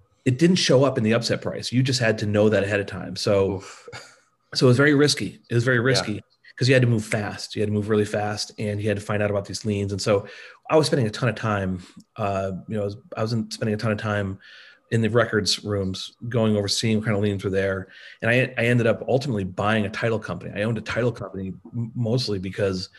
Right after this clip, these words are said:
Speaker 1: I wanted to have access to quick title information. I wanted to make a phone call and say, "Hey, look, I'm gonna bid on this property. What's, what's, what kind of hair is on it?"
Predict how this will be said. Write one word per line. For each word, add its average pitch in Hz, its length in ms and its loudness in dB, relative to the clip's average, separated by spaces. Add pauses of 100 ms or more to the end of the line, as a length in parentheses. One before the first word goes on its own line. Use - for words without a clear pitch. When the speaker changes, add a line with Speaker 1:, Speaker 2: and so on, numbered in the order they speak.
(120)
Speaker 1:
I - 60 0
wanted 110 180 2
to 107 40 2
have 101 100 2
access 101 420 0
to 101 80 -6
quick - 200 -6
title 98 240 0
information. 90 420 -10
I 104 60 -6
wanted 110 160 0
to - 20 -4
make 98 140 -4
a - 40 -16
phone 104 200 -2
call 101 160 -4
and 95 100 -6
say, 98 80 -8
"Hey, 101 80 -2
look, 101 320 0 (300)
I'm 104 80 -4
gonna 101 80 2
bid 104 120 2
on 101 80 2
this 95 120 -4
property. 101 360 0
What's, 95 280 -6
what's, - 360 -6
what 107 160 -8
kind 101 160 -4
of 95 60 -6
hair 95 180 0
is 87 80 -2
on 82 220 -10
it?" - 60 -14